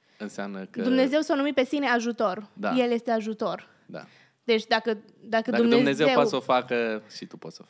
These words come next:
Speaker 1: faci.
Speaker 2: Da.
Speaker 1: În sensul că El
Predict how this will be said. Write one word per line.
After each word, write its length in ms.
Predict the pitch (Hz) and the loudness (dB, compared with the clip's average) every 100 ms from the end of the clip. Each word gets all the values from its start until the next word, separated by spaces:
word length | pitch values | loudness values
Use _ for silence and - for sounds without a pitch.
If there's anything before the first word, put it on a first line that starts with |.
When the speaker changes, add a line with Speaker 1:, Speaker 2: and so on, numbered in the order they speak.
| - | -20
Speaker 1:
faci. 100 | - 226 | -10 -8
Speaker 2:
Da. 80 | 208 247 - - - | -6 -6 -6 -2 2
Speaker 1:
În 80 | |
sensul 380 | 294 - 269 - | 4 4 2 0
că 100 | - 117 113 110 107 - _ _ _ _ _ _ - 104 | 2 4 4 2 -2 -12 _ _ _ _ _ _ -20 -14
El 260 | 110 123 | 0 2